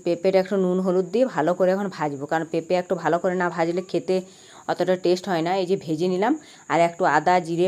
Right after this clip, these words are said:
লঙ্কা বাটা দিয়েছি, নিরামিষেই করব, মানে নিরামিষ পেঁপে কুমড়ো করলে একটু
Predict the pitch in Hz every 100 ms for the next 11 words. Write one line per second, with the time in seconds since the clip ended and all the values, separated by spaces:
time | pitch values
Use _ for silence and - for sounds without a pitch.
0 | 180 160 160 185 165 156 175 175 170 180
1 | 180 269 202 175 175 180 240 190 165 156
2 | 240 - - - 160 170 170 180 196 196
3 | 185 180 190 190 185 185 190 190 196 185
4 | 190 190 196